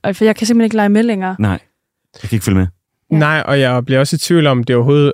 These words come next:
Speaker 3: er mig, der... Altså, jeg har jo min sandhed,
Speaker 1: Mm.
Speaker 3: øh, og jeg synes, det går for vildt for sig. Men det kan jo godt være, at det er bare sådan, de gerne vil leve deres liv.
Speaker 2: Ja, ja.
Speaker 3: Øh, og det er jo fair nok. Altså, folk må gøre, hvad de har lyst til.
Speaker 2: Mm, folk
Speaker 3: Og s-
Speaker 2: lever forskelligt.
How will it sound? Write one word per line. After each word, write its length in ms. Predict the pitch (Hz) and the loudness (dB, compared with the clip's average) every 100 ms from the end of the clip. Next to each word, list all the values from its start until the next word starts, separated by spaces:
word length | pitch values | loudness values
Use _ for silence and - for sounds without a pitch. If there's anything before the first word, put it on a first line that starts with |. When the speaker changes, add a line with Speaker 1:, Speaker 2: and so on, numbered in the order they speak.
| - | -2
Speaker 3:
er 80 | 123 | -4
mig, 420 | 123 117 123 127 - | -2 -2 0 -2 -2
der... 340 | 127 117 110 117 - _ _ | -4 -2 -4 -8 -16 _ _
Altså, 140 | 127 143 | -4 -2
jeg 60 | |
har 60 | 175 | 0
jo 60 | |
min 220 | 151 156 135 | 2 2 0
sandhed, 360 | 117 127 117 - _ _ _ _ | -2 -2 -2 -4 _ _ _ _
Speaker 1:
Mm. 160 | 233 208 | -2 0
Speaker 3:
øh, 260 | 120 107 | 0 0
og 80 | 117 | -2
jeg 120 | 139 | -2
synes, 160 | 139 123 | -2 -4
det 120 | 120 | -4
går 140 | - | -4
for 160 | 110 - | -4 -2
vildt 260 | 123 120 - | -4 -4 -4
for 140 | 120 | -4
sig. 200 | 117 113 - _ _ _ | -2 -4 -6 _ _ _
Men 140 | 127 117 | -4 -2
det 140 | 117 | -2
kan 120 | - 117 | -4 -6
jo 80 | 110 | -4
godt 200 | 135 160 | -4 -2
være, 180 | 147 | -2
at 80 | 143 - _ _ | -2 -6 _ _
det 60 | 135 | -4
er 40 | |
bare 220 | 120 123 | -2 -4
sådan, 220 | 123 151 131 | -2 -2 -2
de 100 | 127 | -2
gerne 200 | 127 127 | -2 -2
vil 80 | 131 | 0
leve 160 | 127 | 0
deres 220 | 151 117 160 | 0 0 0
liv. 220 | 220 262 _ _ _ - | -2 -4 _ _ _ -4
Speaker 2:
Ja, 320 | 123 151 85 80 | -2 0 -2 -2
ja. 60 | 139 | 0
Speaker 3:
Øh, 200 | 123 117 | 0 0
og 100 | 120 | 0
det 40 | |
er 40 | |
jo 40 | 208 | 0
fair 200 | - 147 | 0 0
nok. 200 | 135 113 _ - | -2 -4 _ -4
Altså, 220 | 123 123 | -4 -2
folk 340 | 135 156 156 | -2 -4 -2
må 200 | 143 117 | 0 0
gøre, 240 | - 123 156 | 0 -2 0
hvad 100 | 135 | 0
de 60 | |
har 60 | 117 | 0
lyst 260 | 117 143 - | 0 -2 -4
til. 220 | 110 117 | -4 -2
Speaker 2:
Mm, 280 | - 107 92 | 0 2 2
folk 160 | - 90 | -2 -2
Speaker 3:
Og 60 | |
s- 40 | 95 | -2
Speaker 2:
lever 140 | 95 | -2
forskelligt. 560 | 95 90 101 85 82 | -2 -4 -4 -4 -8